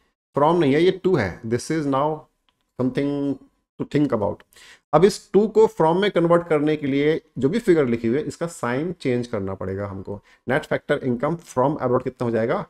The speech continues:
माइनस टेन हो जाएगा। प्लस लिखा हुआ है ना, तो उसका हम चेंज करके माइनस कर देंगे।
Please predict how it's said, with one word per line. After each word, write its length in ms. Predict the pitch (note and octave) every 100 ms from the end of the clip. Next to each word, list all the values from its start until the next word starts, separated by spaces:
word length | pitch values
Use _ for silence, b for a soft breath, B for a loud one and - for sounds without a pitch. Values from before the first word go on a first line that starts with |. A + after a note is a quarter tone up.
| _ -
माइनस 500 | G2 G#2 G2+ G2+ -
टेन 180 | G2 G2
हो 80 | F#2+
जाएगा। 380 | F2 F2 F2+ F2+
प्लस 200 | A#2 A#2+
लिखा 140 | C3 C3
हुआ 100 | E3+
है 40 |
ना, 60 | G#3
तो 100 | -
उसका 180 | -
हम 60 | D3
चेंज 240 | - A2+
करके 220 | A2 G#2 E3
माइनस 320 | A2+ G2+ G#2+
कर 120 | G2+
देंगे। 300 | F2+ F#2+ G2+